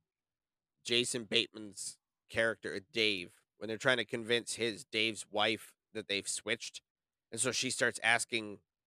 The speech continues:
asking questions that only Dave would answer. And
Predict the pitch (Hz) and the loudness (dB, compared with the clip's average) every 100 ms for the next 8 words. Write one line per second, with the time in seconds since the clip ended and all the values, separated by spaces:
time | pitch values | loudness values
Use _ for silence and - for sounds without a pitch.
0 | _ _ _ _ _ _ _ _ _ _ | _ _ _ _ _ _ _ _ _ _
1 | _ - 131 - 107 - 131 - 120 110 | _ 6 6 6 -2 4 4 4 -4 0
2 | 117 117 104 110 113 107 101 107 110 127 | 0 0 0 2 2 2 0 0 0 -4
3 | 110 - 101 98 | -2 -2 -2 -4